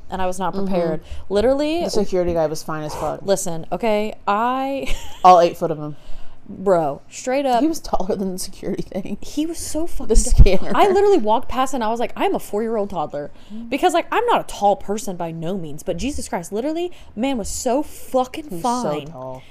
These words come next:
Speaker 1: And, um, the way they had you walk through the, like, security thingies was with your phone or anything metal above your head, because then it'll obviously show where the metal is, and so if it's only above your head, you're safe.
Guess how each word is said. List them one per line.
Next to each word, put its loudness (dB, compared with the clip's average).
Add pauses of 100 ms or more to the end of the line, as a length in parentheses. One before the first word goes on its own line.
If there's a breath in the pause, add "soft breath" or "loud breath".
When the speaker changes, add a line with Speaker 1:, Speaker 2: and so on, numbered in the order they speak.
(240 loud breath)
Speaker 1:
And, -2 (140)
um, -2
the -2
way 0
they 0
had -4
you -6
walk -2
through -6
the, -4
like, -6
security -6
thingies -6
was -2
with -8
your -4
phone -6
or -6
anything -8
metal -4
above -6
your -4
head, -2
because -8
then -4
it'll -4
obviously -4
show -6
where -6
the -10
metal -4
is, -4
and -10
so -10
if -6
it's -8
only -6
above -4
your -4
head, -6
you're -10
safe. -6